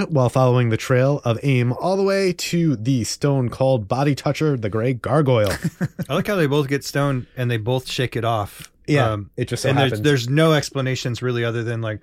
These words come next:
Speaker 2: I guess Spider-Man can shake off the Grey Gargoyle and
Speaker 1: Um,
Speaker 2: Cap has that Viper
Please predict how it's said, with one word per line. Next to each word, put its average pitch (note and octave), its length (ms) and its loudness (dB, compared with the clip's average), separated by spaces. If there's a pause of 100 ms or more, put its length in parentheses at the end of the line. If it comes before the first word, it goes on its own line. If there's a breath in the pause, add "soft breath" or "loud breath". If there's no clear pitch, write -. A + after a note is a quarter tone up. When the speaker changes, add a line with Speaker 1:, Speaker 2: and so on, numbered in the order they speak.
(220 soft breath)
Speaker 2:
I A2 40 -10
guess D3+ 180 0
Spider-Man D#3 560 0
can C#3+ 120 -4
shake D3 320 -2
off C#3+ 220 -2
the C3+ 80 -8
Grey C3+ 180 -2
Gargoyle B2+ 640 -2
and A#2 400 -4 (460 soft breath)
Speaker 1:
Um, A2+ 100 -4
Speaker 2:
Cap C3+ 240 2
has C3 240 0
that A#2 200 -2
Viper A2 540 -2